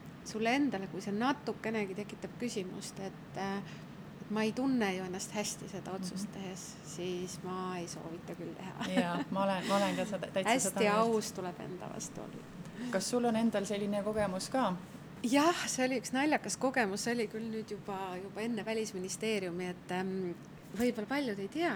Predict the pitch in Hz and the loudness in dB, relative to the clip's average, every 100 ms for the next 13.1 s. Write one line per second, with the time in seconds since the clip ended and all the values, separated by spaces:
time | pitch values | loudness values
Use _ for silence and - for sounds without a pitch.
0 | 180 185 185 202 240 190 185 202 247 196 | -2 -8 -6 -4 -2 -4 -4 -2 -2 -4
1 | - 320 - 190 208 247 208 - 165 165 | -2 -4 -2 -6 -4 -4 -4 -8 -10 -8
2 | 165 160 - - - - 175 175 311 392 | -6 -6 -10 -10 -6 -2 0 8 10 12
3 | 294 - - 247 - 330 302 330 180 185 | 12 10 6 4 4 4 8 10 8 6
4 | 233 403 - 214 202 226 226 - 220 208 | 6 4 4 6 6 6 4 4 4 6
5 | - - - 220 269 269 240 240 233 233 | 4 4 4 6 6 6 6 8 6 8
6 | 254 294 349 349 302 285 262 - 208 302 | 10 12 12 12 12 10 8 6 8 10
7 | - 302 277 311 - - - - 202 214 | 10 8 6 4 4 -2 -10 -6 0 2
8 | 254 302 285 277 277 220 - 185 151 214 | 6 6 6 6 4 2 -2 -6 -4 -2
9 | 214 196 175 180 190 202 190 165 202 190 | 0 0 -2 -2 0 0 -2 -2 -4 -4
10 | 190 175 - 240 254 262 202 190 208 208 | -4 -8 -4 0 4 4 4 2 0 0
11 | 196 196 - 196 190 - - 285 254 254 | 0 -2 -2 -4 -4 -8 -2 -2 0 -2
12 | - - 226 220 311 202 262 - 311 - | -2 -2 4 6 6 8 6 10 8 8
13 | 208 | 2